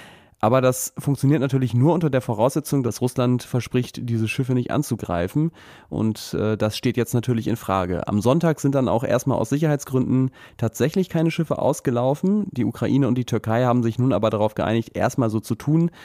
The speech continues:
als hätte sich nichts geändert. Und mit diesen zwölf Schiffen, äh, von denen ich vorhin sprach, sind laut Ukraine fast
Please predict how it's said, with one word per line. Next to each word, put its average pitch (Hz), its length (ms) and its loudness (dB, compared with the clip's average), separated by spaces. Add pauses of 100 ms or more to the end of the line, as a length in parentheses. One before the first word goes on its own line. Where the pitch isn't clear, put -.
(140)
als - 200 -4
hätte 113 140 -2
sich 110 160 -2
nichts 151 220 0
geändert. 123 560 0
Und 131 300 2
mit 123 100 2
diesen 123 180 0
zwölf 131 300 0
Schiffen, 156 600 2
äh, 123 200 0
von 127 200 0
denen 127 120 2
ich 120 140 0
vorhin 123 200 2
sprach, 123 420 0
sind 120 220 0
laut 110 140 2
Ukraine - 480 -2
fast - 460 -6